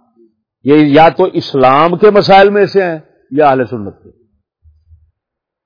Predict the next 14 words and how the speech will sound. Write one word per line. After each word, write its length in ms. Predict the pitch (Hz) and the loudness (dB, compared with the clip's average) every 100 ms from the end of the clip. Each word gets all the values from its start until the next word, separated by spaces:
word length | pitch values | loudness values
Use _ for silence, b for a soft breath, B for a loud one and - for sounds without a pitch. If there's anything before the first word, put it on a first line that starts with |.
| _ _ _ _ - | _ _ _ _ -2
یہاں 200 | 135 147 | 0 2
پر 140 | 156 | -2
کسی 280 | 131 147 147 | -2 -4 0
دلیل 320 | 131 151 156 | 0 2 0
کی 60 | 143 | 0
ضرورت 280 | 135 135 131 | 2 0 -2
نہیں 180 | 120 95 | -6 -10
ہے، 180 | - _ _ _ _ _ _ | -16 _ _ _ _ _ _
یہ 100 | 123 | -6
بدیہیات 520 | 123 123 135 143 120 | -2 2 4 4 2
میں 120 | 107 92 | -6 -20
سے 140 | - _ _ _ _ _ _ _ - 196 139 _ _ _ _ _ _ _ _ _ _ _ _ _ _ _ _ _ _ _ _ - | -20 _ _ _ _ _ _ _ -20 -20 -20 _ _ _ _ _ _ _ _ _ _ _ _ _ _ _ _ _ _ _ _ -4
ورنہ 340 | 185 247 285 196 - _ _ _ _ _ _ _ _ _ _ _ - | -2 2 2 0 -4 _ _ _ _ _ _ _ _ _ _ _ -4
بتاؤ 440 | 175 262 302 220 | 0 2 4 2